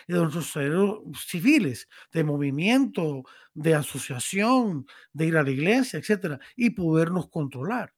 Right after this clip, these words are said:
Esa es la razón por la cual de este, de este nuevo desorden mundial, que ellos le llaman nuevo orden mundial, donde hay varias, varios individuos y gobiernos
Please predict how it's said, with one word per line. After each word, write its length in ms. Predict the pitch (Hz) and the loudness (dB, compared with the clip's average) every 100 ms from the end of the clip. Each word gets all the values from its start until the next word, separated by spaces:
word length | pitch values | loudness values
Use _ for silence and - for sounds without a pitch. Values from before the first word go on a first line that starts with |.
| _ _ _ _ _ _ _ | _ _ _ _ _ _ _
Esa 220 | - 160 226 | -8 -2 0
es 60 | |
la 100 | 196 | 0
razón 400 | 147 135 - 185 | 0 -6 -6 -8
por 160 | 156 135 | -6 -8
la 80 | 120 | -8
cual 380 | - 233 139 _ _ _ _ _ _ - | -4 -4 -4 _ _ _ _ _ _ -10
de 140 | 139 | -4
este, 340 | 165 - 180 143 | -2 0 -2 -2
de 120 | 147 | -6
este 220 | 156 175 | -4 -2
nuevo 380 | 151 165 180 180 | 0 0 0 0
desorden 480 | 143 - 170 160 160 | -2 -4 -4 -4 -4
mundial, 520 | 135 135 226 180 113 _ _ _ _ | -4 0 0 0 -4 _ _ _ _
que 100 | 160 | 0
ellos 140 | 160 | 2
le 100 | 160 | 4
llaman 200 | 156 165 | 2 2
nuevo 260 | 151 165 151 | 0 2 2
orden 280 | 160 151 139 | 0 -2 -6
mundial, 520 | 123 131 214 165 120 _ _ _ - | -6 0 2 0 -4 _ _ _ -10
donde 240 | 135 135 | -4 2
hay 140 | 160 160 | 2 4
varias, 580 | 170 180 185 190 - _ _ - - - | 2 2 0 -2 -4 _ _ -20 -16 0
varios 360 | 170 190 190 | 2 4 2
individuos 680 | 190 156 151 196 202 202 196 | -2 -4 -2 2 4 2 0
y 140 | 147 131 123 | -4 -6 -8
gobiernos 840 | 151 135 147 185 185 196 196 - | -14 -10 -2 0 0 -2 -4 -8